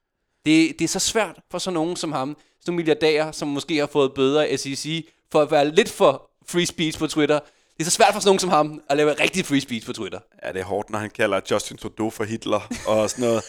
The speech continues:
Speaker 1: <laughs>
Speaker 2: At han simpelthen, han får en over snuden og er nødt til at tage sin, sin, sin tweets ned. Han har det hårdt.
Speaker 1: Ja.
Speaker 2: Men det er jo ikke nyheden.
Speaker 1: Nej. Nyheden er, at han har taget sagen i egen hånd og har investeret tre milliarder dollar og købt ni procent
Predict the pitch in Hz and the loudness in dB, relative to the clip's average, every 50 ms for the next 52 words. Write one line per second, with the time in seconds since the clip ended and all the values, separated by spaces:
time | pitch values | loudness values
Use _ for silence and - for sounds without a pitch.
0 | - - - _ - - - 117 110 113 127 117 - 139 127 123 117 117 110 - | -10 -20 -20 _ -8 -2 2 2 4 4 2 2 2 0 2 2 2 0 2 2
1 | - 123 135 123 110 131 120 123 123 120 113 110 101 - - 131 123 123 120 120 | 2 2 2 4 4 4 4 4 4 0 -2 -2 -2 -4 -4 -2 -2 0 0 0
2 | 117 117 117 117 - 113 - - 110 - - 123 113 107 - - - - - 117 | 0 0 -2 -2 -4 -6 -6 -4 -4 -4 -4 -6 -8 -10 -14 -18 -14 -10 -8 -8
3 | 110 110 110 107 104 104 117 113 104 - - 123 123 113 - 123 120 - - _ | -6 -6 -6 -8 -8 -8 -8 -8 -10 -8 -8 -8 -8 -6 -6 -6 -8 -8 -8 _
4 | _ _ _ _ _ _ _ _ - 143 139 139 127 123 110 104 101 92 - - | _ _ _ _ _ _ _ _ 0 2 4 4 4 4 2 0 0 0 -2 -8
5 | - - 123 110 101 - _ - 123 190 208 190 180 180 196 202 208 214 143 98 | -10 -10 -10 -10 -10 -8 _ 2 6 8 10 10 10 8 8 6 8 8 6 4
6 | 80 - - _ 151 143 143 - - _ _ _ _ _ _ _ _ _ - 202 | 2 -6 -8 _ -2 -2 -2 -4 -8 _ _ _ _ _ _ _ _ _ -4 -2
7 | 202 202 220 202 175 170 180 180 165 - - - 160 139 135 135 131 127 - - | 0 2 2 2 2 2 0 0 -2 -4 -2 0 2 2 2 2 0 -2 -2 0
8 | 190 185 175 170 165 147 147 147 143 147 143 175 175 170 156 - - - - 147 | 0 0 0 -2 -2 -2 -2 -2 -2 -2 -2 -2 -2 -2 -4 -8 -10 -4 -2 0
9 | 135 131 139 135 - 135 123 123 123 - - 170 156 147 143 143 143 139 - - | 0 0 0 -2 -4 -4 -6 -6 -8 -6 -4 -2 -2 0 0 -2 -2 -4 -6 -6
10 | - 185 139 131 147 135 131 104 98 107 - - 190 190 196 220 226 208 - - | -4 -4 -4 -4 -4 -2 -2 -2 -2 -2 -2 0 2 2 2 2 0 -2 -4 -8
11 | - _ - 160 165 170 180 190 185 - - - - 180 170 - _ - - - | -12 _ 2 2 4 4 4 2 -2 -6 -14 -4 -2 -2 -2 -2 _ -16 -20 -20
12 | _ _ _ _ _ 160 165 170 156 - 135 - - 117 107 101 | _ _ _ _ _ -6 -6 -6 -4 -6 -8 -6 -4 -6 -6 -8